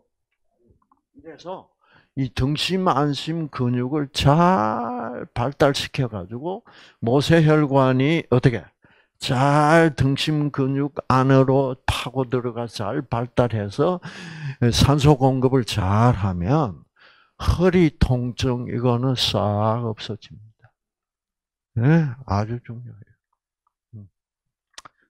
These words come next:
그래서 근데 우리 한국 여자들이 허리 아프다는 소리 많이 하죠. 그렇죠.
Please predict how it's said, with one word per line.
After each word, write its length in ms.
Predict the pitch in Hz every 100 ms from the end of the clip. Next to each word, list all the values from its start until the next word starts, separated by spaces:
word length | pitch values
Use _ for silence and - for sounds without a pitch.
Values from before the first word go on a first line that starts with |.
| _ _
그래서 480 | 123 107 127 104 87 _ - _ _
근데 180 | 147 143
우리 180 | 135 151
한국 460 | 110 180 160 135
여자들이 800 | 120 117 117 107 107 135 165 110 76 _ _ _ _ - - -
허리 220 | 202 202
아프다는 540 | 156 147 - - 151 151
소리 280 | - 151
많이 320 | 156 139 139 143
하죠. 420 | 139 135 147 139
그렇죠. 640 | - 165 165 - - 170